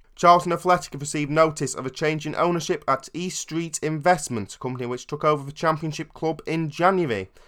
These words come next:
A member of France's World Cup winning squad auctioned off their medal for seventy-one thousand eight hundred and seventy-five dollars. It is not known who the player is.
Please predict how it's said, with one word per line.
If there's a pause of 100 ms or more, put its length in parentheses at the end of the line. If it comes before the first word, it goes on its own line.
(340)
A
member
of
France's
World
Cup
winning
squad
auctioned
off
their
medal
for
seventy-one
thousand
eight
hundred
and
seventy-five
dollars.
It
is
not
known
who
the
player
is.